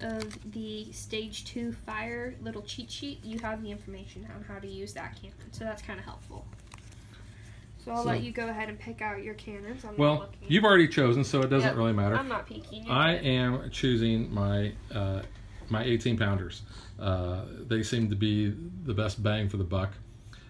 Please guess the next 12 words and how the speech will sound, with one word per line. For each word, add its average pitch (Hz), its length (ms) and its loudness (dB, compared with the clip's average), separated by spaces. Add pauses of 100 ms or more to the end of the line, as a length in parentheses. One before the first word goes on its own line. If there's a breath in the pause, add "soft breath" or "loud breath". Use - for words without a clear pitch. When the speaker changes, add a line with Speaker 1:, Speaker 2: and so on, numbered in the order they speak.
(120 loud breath)
Speaker 2:
Uh, 90 200 0
Megan, 113 340 4
which 120 220 2
ones 123 280 6
did 107 140 4
you 127 140 8
choose? 90 480 2
Speaker 1:
I 269 300 2
chose 208 920 -4 (180)
an 233 120 -6
eighteen 226 400 -6
pounder 214 560 -2